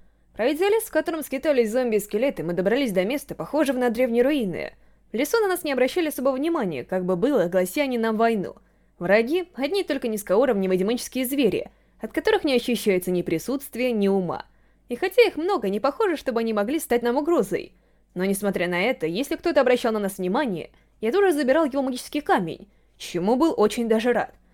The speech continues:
В центре руин, в прошлом, наверное, служивших жильём, были ступени, ведущие вниз. Здесь. В прошлый раз, пока я добрался сюда, было уже истощён, но сейчас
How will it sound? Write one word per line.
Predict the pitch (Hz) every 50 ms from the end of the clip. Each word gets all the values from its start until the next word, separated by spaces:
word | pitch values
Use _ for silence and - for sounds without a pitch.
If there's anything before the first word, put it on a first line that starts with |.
| _ _ _ _ _ _ _
В | -
центре | - 466 466 466 339 302
руин, | 277 285 320 359 330
в | 285 -
прошлом, | - - 392 - 349 294
наверное, | 294 302 311 311 294 277 277
служивших | 269 285 277 302 285 - 247 233 180
жильём, | 185 196 202 226 311 285 175 - -
были | 165 185 262 294
ступени, | 277 - - 339 - 359 240 196 175
ведущие | 165 175 202 247 226 - - 262
вниз. | 254 233 196 - - - - - _ _ _ _ _ _ _ _
Здесь. | - 240 214 202 208 202 - - - - - - - - _
В | - -
прошлый | - 156 185 247 302 - - 440 440
раз, | 453 480 480 -
пока | - 453 415 - 403
я | 403 392
добрался | 381 359 320 320 480 659 659 - 403 381
сюда, | 370 - 359 277 302 302
было | 254 233 220 247 277 330 392 415
уже | 370 392
истощён, | 427 427 440 427 - 480 494 453 - - 330 370 277 180 - - 160
но | 156 165
сейчас | 160 - 180 180 - 170 160 156